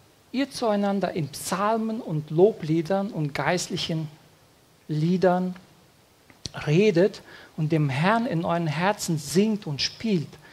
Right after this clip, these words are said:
Sagt alle Zeit für alles dem Gott und Vater Dank im Namen unseren Herrn Jesus Christus. Und hier wird uns ein Schlüssel in die Hand gegeben, wie wir voll vom Heiligen Geist werden können.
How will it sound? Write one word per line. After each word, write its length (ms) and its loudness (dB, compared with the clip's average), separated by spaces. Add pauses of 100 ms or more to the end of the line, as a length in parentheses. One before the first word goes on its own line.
(300)
Sagt 580 2
alle 280 4
Zeit 380 0
für 220 -10
alles 540 0 (800)
dem 240 0
Gott 320 2
und 200 -6
Vater 380 -2
Dank 380 -4
im 180 -8
Namen 320 -6
unseren 540 -10
Herrn 340 -6
Jesus 460 -8
Christus. 580 -14 (680)
Und 240 -10
hier 400 0
wird 160 -2
uns 180 -8
ein 120 -10
Schlüssel 580 -4
in 80 -8
die 100 -10
Hand 220 -14
gegeben, 440 -16 (800)
wie 160 -4
wir 140 -6
voll 420 2
vom 260 -12
Heiligen 260 -10
Geist 360 -14
werden 240 -14 (240)
können. 260 -16